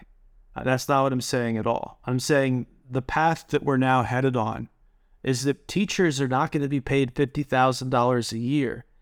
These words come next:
to babysit some teenagers when literally an iPad with an internet connection and an Open A I subscription is going to provide them with more knowledge. And there's a movie, I forget the name of it, but, uh,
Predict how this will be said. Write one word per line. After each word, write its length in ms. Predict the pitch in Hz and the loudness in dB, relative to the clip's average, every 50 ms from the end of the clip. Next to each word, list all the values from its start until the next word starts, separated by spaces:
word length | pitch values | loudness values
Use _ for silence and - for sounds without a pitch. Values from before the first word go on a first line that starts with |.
| _ _ _ - | _ _ _ -6
to 80 | - 127 | -4 -2
babysit 720 | 123 135 135 139 131 151 143 127 - - 139 123 - - | 2 2 2 2 2 0 -2 -2 0 0 0 0 -2 -2
some 240 | - - 131 123 117 | -4 -2 -2 -2 -2
teenagers 960 | - - - 151 147 143 127 123 113 - 110 - 107 104 - - - - - _ _ _ _ _ _ | -2 -4 -2 0 2 2 2 2 0 -2 -6 -8 -10 -10 -10 -12 -12 -12 -16 _ _ _ _ _ _
when 300 | - 131 131 123 123 113 | -2 0 2 2 2 2
literally 560 | 101 131 143 165 175 175 165 160 151 143 139 135 | 0 0 0 2 2 2 2 2 2 2 2 2
an 80 | 131 | 0
iPad 540 | 101 117 135 139 131 - - 123 123 123 123 | 2 2 2 2 2 0 0 2 2 2 0
with 160 | 123 117 - 127 | -2 -2 -2 -4
an 80 | 120 | -4
internet 420 | - - 135 139 131 123 113 - - | -2 -2 0 0 0 0 -2 -4 -6
connection 560 | - 123 117 110 113 - - - - - 120 _ _ _ _ _ _ - | -6 -4 -4 -4 -6 -8 -8 -10 -10 -12 -12 _ _ _ _ _ _ -4
and 80 | - 127 | -2 -2
an 100 | 123 117 | -2 0
Open 280 | 135 139 131 - 135 131 | 0 0 0 0 0 0
A 160 | 127 127 123 | 2 2 2
I 220 | 120 123 123 127 123 | 4 4 2 2 0
subscription 840 | - - - 117 - - - - 110 101 - - - - - 117 - _ _ _ _ _ | -2 -4 -8 -8 -10 -8 -4 -4 -4 -4 -6 -12 -12 -12 -14 -18 -20 _ _ _ _ _
is 220 | - 131 127 127 - | -6 -6 -4 -2 2
going 280 | - 143 143 143 139 | 2 4 4 4 2
to 80 | 135 127 | 0 0
provide 420 | - - 127 120 120 117 120 120 | 0 -2 0 2 2 2 2 2
them 160 | 117 117 113 107 | 0 0 0 0
with 160 | 104 - - | -2 -4 -4
more 160 | 113 117 110 | -4 -2 -2
knowledge. 640 | 107 107 - - 98 92 - - - - - - _ _ _ _ _ _ _ _ _ _ - - | -2 -2 -4 -4 -8 -10 -14 -16 -16 -16 -16 -18 _ _ _ _ _ _ _ _ _ _ -4 0
And 100 | 127 135 | 2 2
there's 200 | 139 139 123 127 | 4 2 2 0
a 40 | |
movie, 400 | 127 131 143 160 170 147 143 131 | 0 0 2 2 2 4 4 4
I 100 | 120 117 | 4 2
forget 280 | 117 - 143 147 131 - | 0 -2 -4 -4 -2 -2
the 60 | 127 | 0
name 240 | 120 123 127 123 117 | 0 2 2 2 2
of 100 | 110 - | 0 -2
it, 140 | - - _ _ - - | -6 -10 _ _ -10 -4
but, 240 | - 117 113 117 113 | -2 -2 -2 -2 -2
uh, 300 | 113 110 - - - | -4 -4 -4 -6 -8